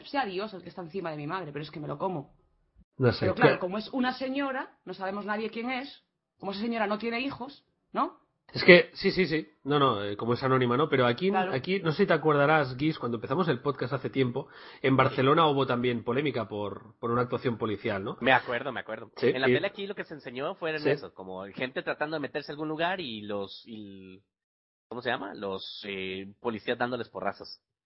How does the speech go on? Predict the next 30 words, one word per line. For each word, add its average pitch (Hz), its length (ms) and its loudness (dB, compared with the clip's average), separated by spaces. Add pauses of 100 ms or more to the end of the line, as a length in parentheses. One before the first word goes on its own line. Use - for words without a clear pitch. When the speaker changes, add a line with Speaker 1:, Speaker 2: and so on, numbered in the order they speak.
Speaker 2:
Claro, 160 340 8
aquí 190 480 -2
el 143 140 0
policía 147 320 2
lo 233 80 2
explicaba, 110 500 -4
se - 100 -10
intentaba 120 280 2
justificar. 101 540 -8
Dicen, 107 420 -8
A 151 100 4
mí 233 160 4
me 208 140 4
dicen 196 260 2
que 151 100 0
tengo 165 240 2
que 151 80 2
desalojar 139 560 2
Plaza 135 240 2
Cataluña, 95 480 -8 (560)
una 101 160 -4
pla-, 107 180 0
la 98 80 0
plaza 120 240 4
céntrica 127 380 2
de 117 80 4
Barcelona. 95 440 -4 (320)
Entonces 156 360 6
yo 143 120 4
voy. 101 280 -6